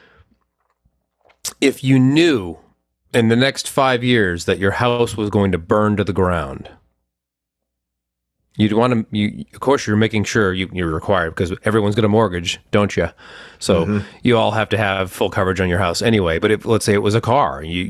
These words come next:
Speaker 1: and you knew in the next five years you were guaranteed to have a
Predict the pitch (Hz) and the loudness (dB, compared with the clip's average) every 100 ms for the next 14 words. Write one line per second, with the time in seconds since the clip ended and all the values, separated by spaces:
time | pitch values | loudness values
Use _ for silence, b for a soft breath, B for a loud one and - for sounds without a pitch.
0 | 92 87 92 95 113 143 139 98 87 107 | -4 -2 -2 0 2 4 4 0 -2 -2
1 | - 131 127 117 98 85 87 98 92 117 | 0 0 0 0 -2 -2 -2 0 0 2
2 | 135 151 131 113 95 87 B B B 104 | 2 0 0 -2 -2 -4 B B B -2
3 | 101 87 87 | 0 -2 -4